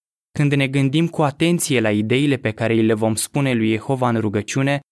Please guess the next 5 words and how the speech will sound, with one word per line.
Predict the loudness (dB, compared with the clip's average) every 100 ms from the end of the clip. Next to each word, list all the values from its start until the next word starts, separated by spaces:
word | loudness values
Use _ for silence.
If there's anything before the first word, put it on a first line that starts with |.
| _
arătăm | 0 0 0 0 0
că | 0 -2
prețuim | 0 -2 0 0 2
acest | 0 -2 -4 -2
privilegiu. | -2 0 2 2 0 -2